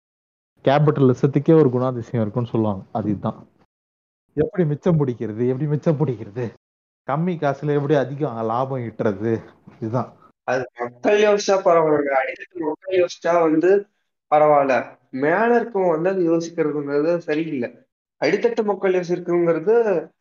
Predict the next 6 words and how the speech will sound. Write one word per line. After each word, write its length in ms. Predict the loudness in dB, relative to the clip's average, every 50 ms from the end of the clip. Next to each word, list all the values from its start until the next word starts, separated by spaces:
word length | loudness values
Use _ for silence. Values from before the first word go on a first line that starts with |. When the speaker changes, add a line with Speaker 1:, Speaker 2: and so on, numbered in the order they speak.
| _ _ _ _ _ _ _ _ -2
Speaker 2:
ஆ, 360 | 0 2 2 2 2 2 0 -4 -6 -10 -14 -12
இது, 220 | -10 -6 -2 0 0 2 2 2 2 2 0 -2 -6 -14 _ -4
அது 180 | -2 0 0 2
அவங்களுக்கு 480 | 2 0 0 0 0 -2 -4 -4 -4
பொதுவான 420 | -2 -2 0 2 2 2 2 2 0
விஷயம். 680 | -2 -2 -6 -4 -4 -2 -2 -2 -4 -6 -10 _